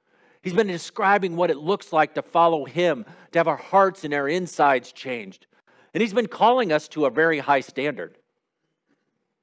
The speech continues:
He talked earlier about, you know, adultery isn't simply something you do physically, but it's something you do with your eyes and your hearts. And murder isn't something simply killing a person, but the way you think about a person, the way you speak about a person.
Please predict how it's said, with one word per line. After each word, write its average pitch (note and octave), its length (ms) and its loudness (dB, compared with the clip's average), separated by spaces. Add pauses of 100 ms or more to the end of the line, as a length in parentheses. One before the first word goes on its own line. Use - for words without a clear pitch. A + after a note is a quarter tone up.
(600)
He C#3+ 80 -18
talked E3 320 0
earlier D#3 460 2
about, C3+ 420 2 (640)
you A2+ 60 -14
know, A#2 60 -14 (320)
adultery E3+ 540 0
isn't E3 200 -6
simply F3 300 -4
something E3 340 -4
you C3+ 120 -6
do D#3 220 -2
physically, E3 500 -2
but C3+ 140 -6
it's - 100 -10
something D#3 240 -6
you C#3 80 -10
do D3 100 -4
with C#3+ 120 -8
your B2 160 -4
eyes D3 280 2
and A2+ 80 -16
your A2+ 120 -10
hearts. E3+ 400 0
And A#2 100 -10 (280)
murder G3 380 2
isn't E3 240 -2
something D#3+ 440 -4 (260)
simply G3 320 -2
killing A#3 400 -2
a D3+ 60 -2
person, D3+ 320 -6
but D3 120 -6
the C#3+ 80 -10
way E3+ 120 -2
you C#3+ 160 -4
think - 280 -2
about D#3+ 240 0
a - 40 -6
person, C3+ 280 -12
the C#3+ 80 -12
way D#3+ 120 -6
you D3 120 -10
speak - 400 -8
about C3+ 280 0
a - 20 -10
person. A2 460 -8